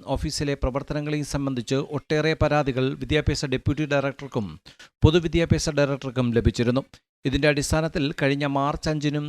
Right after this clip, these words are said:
മെയ് ഇരുപത്തിയെട്ടിനും മിന്നൽ പരിശോധന നടത്തിയിരുന്നു. ഈ പരിശോധനയിൽ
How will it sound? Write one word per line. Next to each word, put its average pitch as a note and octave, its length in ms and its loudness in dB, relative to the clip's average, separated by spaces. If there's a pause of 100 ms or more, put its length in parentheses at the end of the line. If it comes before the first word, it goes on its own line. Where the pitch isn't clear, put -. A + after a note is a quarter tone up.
(160)
മെയ് C#3+ 280 0
ഇരുപത്തിയെട്ടിനും C#3+ 640 -2 (180)
മിന്നൽ C#3+ 240 -2
പരിശോധന C#3 560 -2
നടത്തിയിരുന്നു. A#2 500 0 (520)
ഈ C#3 80 4
പരിശോധനയിൽ D3 720 0